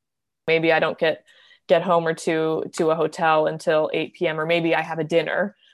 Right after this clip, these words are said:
with a client, um, and the sales rep where we're,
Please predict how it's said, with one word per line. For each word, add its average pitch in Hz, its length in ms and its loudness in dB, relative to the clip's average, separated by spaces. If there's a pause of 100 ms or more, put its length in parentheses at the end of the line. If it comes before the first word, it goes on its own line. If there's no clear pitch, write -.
with 165 220 0
a - 40 -4
client, - 520 -8 (120)
um, 165 480 -6
and 160 140 -6
the 156 80 -12
sales 151 400 -12
rep - 240 -10
where 156 240 -6
we're, 151 360 -6